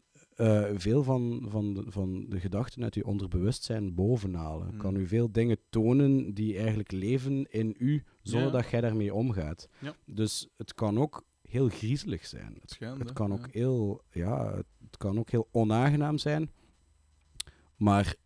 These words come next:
Speaker 1: op een, op een helende manier, omdat je geconfronteerd wordt
Speaker 2: Voilà.
Speaker 1: met de dingen die je aan het, aan het verdrukken bent.
Speaker 2: Ja, ja.
Speaker 1: Dus,
Speaker 2: Pintjes,
Speaker 1: v-,
Speaker 2: ja.
Speaker 1: dus dat is ook iets dat, allee, je hebt, je hebt een hele hoop ted Talks daarover,
Speaker 2: Hmm.
Speaker 1: eh,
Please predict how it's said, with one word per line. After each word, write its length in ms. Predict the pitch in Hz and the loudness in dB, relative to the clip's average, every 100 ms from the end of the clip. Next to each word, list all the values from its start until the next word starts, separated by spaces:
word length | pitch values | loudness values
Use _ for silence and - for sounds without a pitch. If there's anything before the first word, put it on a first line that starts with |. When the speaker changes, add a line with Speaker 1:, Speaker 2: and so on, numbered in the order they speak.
| _ | _
Speaker 1:
op 220 | 107 - | 2 6
een, 200 | 101 98 | 4 4
op 160 | 104 - | 0 0
een 120 | 95 | -2
helende 480 | 85 110 143 127 107 | 0 0 0 0 0
manier, 480 | 98 98 120 110 - | 0 -2 -2 -4 -8
omdat 320 | - 95 92 87 | -4 0 2 2
je 200 | 82 98 101 | 0 -6 -10
geconfronteerd 880 | - - - 110 - 101 - 113 - | -14 -8 -2 -2 -2 -4 -2 -2 0
wordt 480 | 92 135 139 110 104 | 4 4 2 -4 -8
Speaker 2:
Voilà. 440 | 110 110 101 _ | -8 -8 -12 _
Speaker 1:
met 300 | - 107 101 | 2 4 4
de 120 | 98 95 | 2 0
dingen 280 | 117 120 | 2 2
die 100 | 101 | 0
je 100 | 101 | 0
aan 120 | 95 95 | -2 -4
het, 160 | - - | -6 -8
aan 180 | 90 90 | -6 -6
het 240 | - - _ _ _ | -6 -14 _ _ _
verdrukken 580 | 95 85 98 120 104 | -14 -4 -2 0 -2
bent. 220 | 80 69 85 | -2 -6 -6
Speaker 2:
Ja, 160 | 139 | -6
ja. 140 | 151 180 - - - | -8 -12 -18 -20 -4
Speaker 1:
Dus, 380 | 98 98 - - | -2 0 -2 -8
Speaker 2:
Pintjes, 380 | - 110 - 113 98 | -14 -16 -14 -10 -10
Speaker 1:
v-, 40 | 101 | -10
Speaker 2:
ja. 180 | - - 98 | -12 -14 -4
Speaker 1:
dus 200 | 98 92 | -2 0
dat 140 | 95 | 2
is 180 | 95 95 | 2 0
ook 140 | - | -2
iets 180 | 131 107 | -4 -2
dat, 480 | 104 98 98 - - | 0 0 0 -4 -6
allee, 200 | 95 92 | -4 -4
je 80 | 95 | -2
hebt, 260 | 98 - - | -2 -4 -4
je 60 | |
hebt 260 | 98 - - _ - | -4 -4 -16 _ -4
een 160 | 104 | 0
hele 200 | 104 120 | 0 0
hoop 160 | 117 - | 0 -2
ted 340 | 113 117 - _ - | -4 -4 -6 _ -6
Talks 440 | 117 123 - - | -4 -2 -6 -10
daarover, 460 | 123 110 113 113 117 | -4 0 0 -2 -6
Speaker 2:
Hmm. 260 | 110 110 120 127 _ _ _ | -8 -10 -12 -18 _ _ _
Speaker 1:
eh, 220 | 104 95 | -4 -4